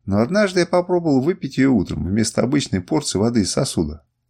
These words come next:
Задыхаясь с обожжённым ртом, я выплюнул жидкость.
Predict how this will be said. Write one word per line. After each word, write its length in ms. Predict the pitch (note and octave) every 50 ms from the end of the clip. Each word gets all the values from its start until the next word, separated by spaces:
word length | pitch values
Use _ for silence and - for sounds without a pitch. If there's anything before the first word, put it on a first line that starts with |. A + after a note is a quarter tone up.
| _ _ _ _ _ _ _ _ _ _ _ _ _ _ _ _ _ _ _ _ _ -
Задыхаясь 640 | F#2 F2 G#2 G#2 C#3 D#3 - - F3 D#3 B2 G#2+
с 80 | - -
обожжённым 520 | G2+ A#2+ B2+ C3 C#3+ D#3+ D3+ C3+ A2+ G#2 G#2+
ртом, 300 | A#2+ - - E3+ D3+ A#2+
я 240 | G#2 G#2+ B2+ C#3+ D3+
выплюнул 460 | B2 B2 C3+ C3 B2+ A#2 A2 G#2 F#2+
жидкость. 540 | F#2 G#2 F#2 F2 - - - - _ _